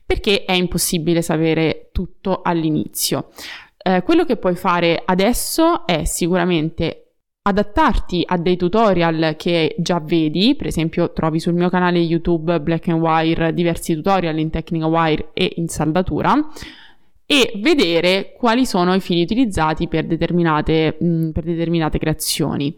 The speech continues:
Scegli alcune creazioni che ti piacciono e che vuoi riprodurre e poi,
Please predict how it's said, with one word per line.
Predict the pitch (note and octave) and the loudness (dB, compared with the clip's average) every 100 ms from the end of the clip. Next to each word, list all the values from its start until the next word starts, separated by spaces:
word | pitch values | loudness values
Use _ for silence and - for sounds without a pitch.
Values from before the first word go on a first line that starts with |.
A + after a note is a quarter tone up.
| - - - - _ | -10 -14 -16 -20 _
Scegli | - - A#3 G3 | -6 0 2 2
alcune | D#3+ - C4 C4 | -4 -4 0 0
creazioni | G#3+ F#3 - A#3+ G#3 | 2 -2 -2 0 0
che | E3 - | 0 -2
ti | |
piacciono | F#3+ F#3 - D#3+ | -2 -4 -4 -4
e | |
che | - | -4
vuoi | E3+ G3+ F3 | 0 2 2
riprodurre | D#3+ A3+ D#4 B3+ D3 - F3+ A3 A#3+ | 0 0 2 2 0 0 0 0 0
e | D4+ | -4
poi, | - C#3+ F#2 F3+ A3 | -2 -2 0 2 0